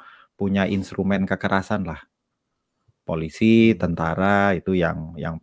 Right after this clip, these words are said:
Speaker 1: kita bisa lihat. Itu konsep dalam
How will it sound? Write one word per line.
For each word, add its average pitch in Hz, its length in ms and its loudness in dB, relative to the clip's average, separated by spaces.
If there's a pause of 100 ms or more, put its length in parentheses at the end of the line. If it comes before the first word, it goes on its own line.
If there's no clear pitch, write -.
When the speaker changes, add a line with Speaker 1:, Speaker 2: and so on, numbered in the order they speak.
(120)
Speaker 1:
kita 82 240 -4
bisa 80 260 -14
lihat. 85 340 -10 (1080)
Itu 98 400 2
konsep 95 560 0
dalam 90 240 2